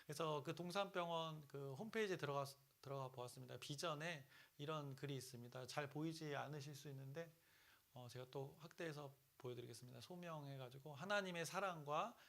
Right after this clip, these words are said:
실천과 환자의 치유를 위해 책임감을 가지고 헌신한다." 이것이 이, 이 병원의 이 비전에 있는 것입니다. 그 처음에 안희화 선교사님과 또 다른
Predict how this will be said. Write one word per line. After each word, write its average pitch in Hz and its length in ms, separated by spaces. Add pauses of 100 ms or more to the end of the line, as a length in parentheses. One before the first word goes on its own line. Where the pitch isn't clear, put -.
실천과 160 680
환자의 175 380
치유를 165 440
위해 151 240
책임감을 175 640
가지고 135 320
헌신한다." 139 640 (300)
이것이 139 300
이, 139 280 (480)
이 127 100
병원의 147 560 (220)
이 131 80
비전에 139 520
있는 135 260
것입니다. 131 640
그 139 280 (480)
처음에 190 380
안희화 156 440
선교사님과 131 1200
또 139 180
다른 131 340